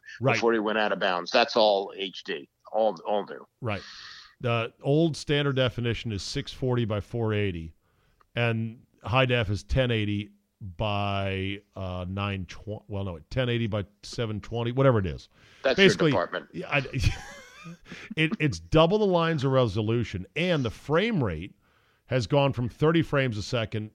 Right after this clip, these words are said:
Speaker 1: in standard definition for full speed to as much as two hundred and forty frames per second, which is super slow motion.
Speaker 2: Yeah.
Speaker 1: But at least there was no huge calls that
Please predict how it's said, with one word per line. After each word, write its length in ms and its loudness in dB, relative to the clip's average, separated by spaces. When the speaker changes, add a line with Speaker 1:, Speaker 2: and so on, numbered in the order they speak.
Speaker 1:
in 280 -4
standard 880 -4
definition 840 -6
for 120 -6
full 260 -6
speed 440 -6
to 160 -4
as 100 -4
much 220 -4
as 120 -8
two 220 0
hundred 280 -2
and 180 -2
forty 520 0
frames 560 -4
per 160 0
second, 480 -2
which 180 -4
is 160 -2
super 920 4
slow 680 2
motion. 1120 -2
Speaker 2:
Yeah. 300 -6
Speaker 1:
But 280 8
at 100 4
least 260 4
there 100 4
was 160 2
no 140 4
huge 340 -2
calls 320 2
that 180 0